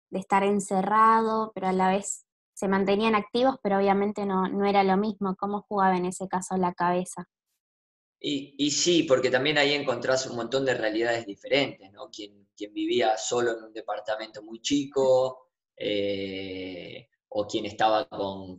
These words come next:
Speaker 2: por ahí acompañado con, con, con la familia, yo en mi caso, ¿no? Con, con mi mujer y mi, mi hija, entonces te da otro, ¿no? Que estás ahí en contacto, pero también teníamos algunos que, que estaban completamente solos y no, no es fácil. Y, y como te decía,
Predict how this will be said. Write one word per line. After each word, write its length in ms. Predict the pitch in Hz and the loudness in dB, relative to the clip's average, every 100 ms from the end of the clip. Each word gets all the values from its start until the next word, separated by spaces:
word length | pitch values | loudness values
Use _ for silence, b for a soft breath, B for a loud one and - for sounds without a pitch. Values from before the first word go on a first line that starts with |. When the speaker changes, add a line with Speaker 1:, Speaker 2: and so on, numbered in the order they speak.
| - | -12
Speaker 2:
por 160 | 95 107 | -6 -2
ahí 160 | 107 | 0
acompañado 680 | 98 104 98 101 117 113 98 | 0 -4 -6 -4 0 2 2
con, 260 | 98 98 - | -4 -10 -14
con, 180 | 92 92 | -16 -16
con 160 | 98 95 | -14 -14
la 100 | 87 | -12
familia, 1120 | 87 - 117 139 131 123 120 110 110 107 101 | -14 -10 -2 -2 0 2 4 2 0 -2 -6
yo 200 | - 98 | -8 -10
en 60 | |
mi 120 | 98 98 | -12 -10
caso, 400 | 104 104 104 101 | -8 -8 -10 -12
¿no? 180 | 107 | -14
Con, 140 | - 98 _ _ _ _ _ _ _ | -14 -20 _ _ _ _ _ _ _
con 160 | - 98 | -10 -8
mi 140 | 98 | -6
mujer 320 | 95 92 104 | -8 -4 -2
y 80 | 104 | -2
mi, 220 | 101 101 - | -6 -10 -12
mi 260 | 101 104 123 | -8 -4 -4
hija, 180 | 120 107 | -4 -6
entonces 560 | 104 107 107 101 - _ _ | -6 -6 -6 -8 -12 _ _
te 120 | - 101 | -6 2
da 260 | 117 113 | 4 6
otro, 360 | 117 123 113 110 | 6 4 2 4
¿no? 160 | 131 | 4
Que 60 | 120 | 2
estás 260 | - 113 110 | -2 -2 0
ahí 80 | |
en 100 | 117 | -2
contacto, 460 | 113 104 143 - 113 | -4 0 0 2 -2
pero 140 | 101 | -2
también 240 | 110 127 139 | -4 -4 -2
teníamos 340 | 123 117 117 | -4 -4 -8
algunos 320 | 170 170 170 - | -8 -4 -4 -4
que, 220 | 101 95 _ | -8 -14 _
que 60 | |
estaban 480 | _ 113 110 101 98 _ _ | _ -2 -2 -6 -12 _ _
completamente 560 | 95 98 110 107 107 - | -16 -12 -10 -10 -12 -8
solos 480 | - 175 117 - | 0 0 0 -8
y 60 | - | -16
no, 120 | 101 92 | -16 -14
no 80 | 113 | -10
es 160 | 120 - | -10 -2
fácil. 400 | 123 - - - _ _ _ B _ _ - | -2 -2 -4 -16 _ _ _ B _ _ -10
Y, 320 | 110 107 - | -6 -6 -6
y 60 | 98 | -8
como 260 | 110 113 | -6 -4
te 80 | 113 | 0
decía, 600 | 117 117 135 117 98 90 | 0 0 0 0 0 -4